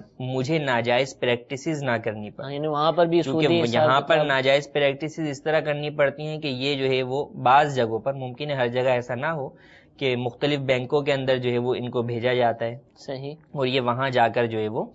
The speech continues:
Speaker 1: آ، ایک practice کے طور کے اوپر کہ بھئی کیا field کے اندر، field میں اتر کے کام کرنا جسے
Speaker 2: حقیقی
Speaker 1: کہتے ہیں
Speaker 2: کھاتے
Speaker 1: کہ
Speaker 2: ہوتے ہیں
Speaker 1: ہاں،
Speaker 2: وہاں سود کے۔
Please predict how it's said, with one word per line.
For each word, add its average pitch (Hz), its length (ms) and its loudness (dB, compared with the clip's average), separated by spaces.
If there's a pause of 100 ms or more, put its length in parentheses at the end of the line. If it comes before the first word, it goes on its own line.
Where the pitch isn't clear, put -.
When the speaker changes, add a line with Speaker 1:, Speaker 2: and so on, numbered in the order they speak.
(260)
Speaker 1:
آ، 117 60 -4 (220)
ایک 123 320 -4
practice 127 440 0
کے 151 100 4
طور 123 240 4
کے 123 120 -2
اوپر 120 380 2
کہ 113 300 -2
بھئی 113 160 0
کیا 120 240 4
field 123 340 -6
کے 131 80 0
اندر، 117 200 0
field 135 280 -4
میں 143 100 0
اتر 143 220 2
کے 147 140 0
کام 131 280 0
کرنا 123 220 0
جسے 117 100 -2
Speaker 2:
حقیقی 151 180 0
Speaker 1:
کہتے 170 80 2
ہیں 117 100 4
Speaker 2:
کھاتے 147 200 4
Speaker 1:
کہ 170 80 4
Speaker 2:
ہوتے 151 160 2
ہیں 123 80 0
Speaker 1:
ہاں، 113 80 0
Speaker 2:
وہاں 139 120 -4
سود 139 300 -8
کے۔ 160 80 -8